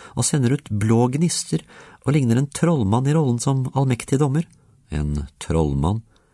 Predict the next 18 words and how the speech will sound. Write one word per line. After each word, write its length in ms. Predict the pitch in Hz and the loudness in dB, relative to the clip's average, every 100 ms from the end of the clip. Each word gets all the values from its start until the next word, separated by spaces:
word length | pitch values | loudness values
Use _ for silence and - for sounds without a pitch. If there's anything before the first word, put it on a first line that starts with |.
| _ - | _ -12
Sato 480 | - - 127 - 151 | -8 -2 -2 0 0
viser 320 | 165 127 107 | 0 0 -2
seg 200 | 127 139 | 0 2
i 80 | 143 | 2
lange, 460 | 165 151 120 139 156 - - - | 2 0 0 0 -2 -12 -16 -10
safirblå 920 | - - - 123 117 117 120 151 156 139 | -6 -4 -4 0 2 2 2 2 2 -2
kjortler 540 | - 131 - 156 156 | -4 -6 -6 -2 0
med 140 | 143 117 | 0 -2
høy, 240 | - 143 180 | 0 0 -2
spiss 380 | - - 160 - 190 | -6 -4 -4 -2 -4
hatt. 240 | - - _ _ _ _ - - | -6 -20 _ _ _ _ -14 -2
Med 100 | 131 | -2
det 80 | |
flagrende 480 | - 165 135 113 123 | 0 0 0 0 2
hvite 300 | 151 120 - | 0 0 -2
skjegget 300 | - 120 131 | -2 -2 -2
ser 160 | - 127 | 0 0
han 160 | 131 | 0